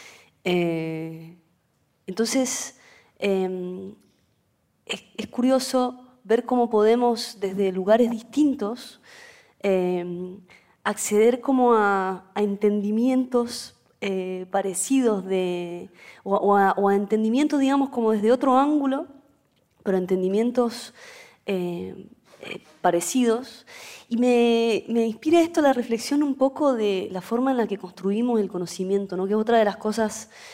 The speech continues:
que charlamos mucho con, con Alberto, porque cuando empecé a charlar te decía que, eh, yo tenía un, un cierta reticencia a la ciencia porque sentía que, que quizá muchas veces la,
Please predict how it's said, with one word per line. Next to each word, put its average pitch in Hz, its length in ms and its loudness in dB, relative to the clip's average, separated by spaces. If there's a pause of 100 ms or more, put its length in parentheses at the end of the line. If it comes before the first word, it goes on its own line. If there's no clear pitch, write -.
(260)
que 175 440 0
charlamos 190 380 -2
mucho 220 340 -4
con, 165 440 -2
con 170 120 -2
Alberto, 196 520 2
porque 170 540 -4 (760)
cuando 208 200 2
empecé 220 320 2
a 214 180 6
charlar 220 300 0
te 226 80 2
decía 208 340 0
que, 185 420 0 (220)
eh, 175 340 -8
yo - 140 -14
tenía 208 240 2
un, 208 220 -4
un 202 160 -10
cierta 220 320 -2
reticencia 214 840 -4
a 160 380 -2
la 156 120 -10
ciencia 190 460 -2
porque 175 460 -6 (1000)
sentía 254 800 2
que, 170 680 -2 (240)
que 175 400 -4
quizá 214 640 0 (220)
muchas 220 380 -2
veces 233 260 -2
la, 208 100 -2